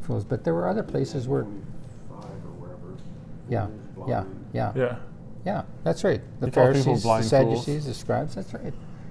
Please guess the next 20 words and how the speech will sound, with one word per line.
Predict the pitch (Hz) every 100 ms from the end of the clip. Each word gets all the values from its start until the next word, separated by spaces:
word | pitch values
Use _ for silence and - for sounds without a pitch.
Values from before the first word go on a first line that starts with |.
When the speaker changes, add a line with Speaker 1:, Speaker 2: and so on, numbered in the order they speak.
| -
Speaker 1:
He | 214
called | - 135 104
them | -
fools. | - 104 90 - - - - -
Speaker 2:
Mind | 135 117
you, | 98
they |
Speaker 1:
Uh, | 107
Speaker 2:
weren't | 107
his | 95
brothers, | 85 101 85 98 -
but | - - - - - - -
Speaker 1:
They | 151
weren't | 147 160
his | 143
brothers, | 226 262 98
and | 127
that's | 135 156
the | -
key. | - 254 175